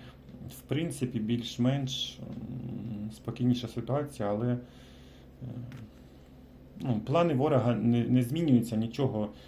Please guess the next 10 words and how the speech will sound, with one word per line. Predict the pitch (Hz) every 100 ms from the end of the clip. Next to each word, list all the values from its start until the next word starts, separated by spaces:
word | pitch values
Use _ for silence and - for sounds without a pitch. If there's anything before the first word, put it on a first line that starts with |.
| - -
е, | 113 110 127
принципіально | - 120 - 127 117 117 107 101
нового | 104 117 151 117
я | 104 104
сказати | - 110 113 123 101
не | 98
можу. | 101 - - - - - - - - - - - - - - - - - - - - - - - - - - - - - - - - - - - - - - - - -
Всі | - -
в | 135
очікуванні, | 123 - - - 104 117 127